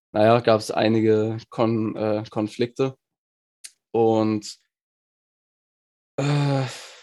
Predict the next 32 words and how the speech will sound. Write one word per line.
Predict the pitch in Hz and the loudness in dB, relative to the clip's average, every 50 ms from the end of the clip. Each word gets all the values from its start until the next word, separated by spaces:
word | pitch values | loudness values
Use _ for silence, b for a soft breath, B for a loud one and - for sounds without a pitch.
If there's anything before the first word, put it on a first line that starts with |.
| B B B B B _ _ _ _ _ _ _ _ _ _ _ _ | B B B B B _ _ _ _ _ _ _ _ _ _ _ _
boah, | - 104 107 110 113 113 | -16 -16 -16 -14 -14 -10
mit | 113 113 104 | -10 -8 -4
wem | 110 110 113 | -4 -2 -2
hab | 110 | -2
ich | 110 - | -2 -2
noch | 123 120 | -2 -4
Features? | - - 110 - - 110 - - | -4 -10 -14 -12 -10 -10 -8 -6
Mit | 123 113 - | -6 -4 2
Let | 139 143 135 - | 4 4 4 4
Me, | 131 123 - | 0 0 -2
Let | - 120 120 123 - 139 | -2 0 0 0 2 2
Me | 123 107 | 0 0
Drown. | - 120 113 117 135 156 180 190 - _ _ _ _ _ _ | 2 2 4 4 4 4 0 -4 -10 _ _ _ _ _ _
Ist | - - - | -10 -2 2
auch | - 123 120 - | 2 2 2 0
so | - - 123 120 120 120 | 0 2 4 6 6 6
ein | 117 117 117 117 120 - | 4 2 0 0 0 -2
etwas | 120 - 117 110 - | -2 -2 -2 -4 -4
kleinerer | - - 123 123 127 120 120 117 | -2 0 2 2 4 4 2 2
Künstler, | 120 - 131 123 - - 135 131 131 - - _ _ _ _ _ _ _ _ _ | 0 -2 -4 -4 -4 -2 -2 -2 -2 -4 -10 _ _ _ _ _ _ _ _ _
den | 107 113 | -2 0
ich | 107 107 98 | 2 4 6
auch | - 131 131 - - | 6 6 6 4 -2
übers | - 120 117 120 - - | -6 -2 0 0 0 -2
Internet | 143 156 160 143 - | -2 0 0 0 0
gefunden | 156 139 - 147 143 147 147 | -4 -2 0 0 0 2 2
hab. | 139 131 127 | 2 2 0
Und | 117 107 | -2 -4
ich | 104 - | -2 2
meinte | 120 117 113 113 120 | 2 2 2 2 2
halt | 113 110 107 104 | 2 2 2 0
so, | - 113 110 107 104 - | 0 2 2 2 2 0